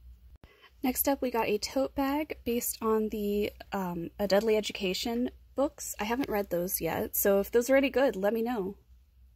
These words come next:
This is freaking gorgeous. So this is the replica of the Lost Sword from Priory of the Orange Tree. I have not read that,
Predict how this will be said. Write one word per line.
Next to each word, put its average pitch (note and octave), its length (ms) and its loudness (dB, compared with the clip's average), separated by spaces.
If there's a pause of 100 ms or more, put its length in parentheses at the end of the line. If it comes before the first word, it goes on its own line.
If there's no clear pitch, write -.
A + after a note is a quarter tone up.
(400)
This B3 200 2
is G3+ 160 -4
freaking G3 400 2
gorgeous. - 600 -2
So G#3 200 4
this A3 280 4
is C4 300 2
the G3+ 640 0
replica G#3+ 720 0
of F#3+ 360 0
the F#3+ 160 0
Lost G3 440 2
Sword A3 400 -2 (440)
from G#3 480 6 (200)
Priory A#3 560 2
of G3 240 0
the G3+ 140 -2
Orange F#3 360 0
Tree. C4 320 0 (100)
I G3 120 -2
have G3+ 260 -2
not A#3 280 -2
read A3 260 -2
that, G3 300 -4